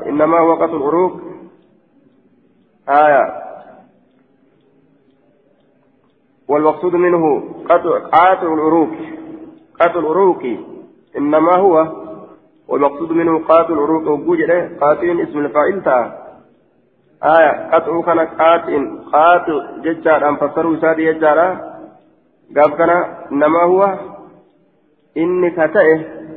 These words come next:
إني كم طبيبني سن ججا إني قام والآن سن بركتئه. قطع العروق. قاطع العروق. Muraahiddoowwaniiti barii. Muraahiddoowwaniiti.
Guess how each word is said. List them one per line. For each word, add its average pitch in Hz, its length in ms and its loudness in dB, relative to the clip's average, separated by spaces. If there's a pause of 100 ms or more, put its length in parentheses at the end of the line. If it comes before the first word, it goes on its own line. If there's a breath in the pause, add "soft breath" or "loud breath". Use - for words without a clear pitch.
(1500)
إني 165 220 0
كم 175 200 0 (680)
طبيبني 165 480 2
سن 165 100 -2
ججا 165 320 -2
إني 156 160 0
قام 165 260 0
والآن 151 500 2
سن 165 180 -6
بركتئه. 156 580 0 (420)
قطع 165 260 0
العروق. 165 460 0 (640)
قاطع 175 600 4
العروق. 156 500 -2 (1300)
Muraahiddoowwaniiti 147 1120 0
barii. 127 340 -4 (1160)
Muraahiddoowwaniiti. 139 1000 0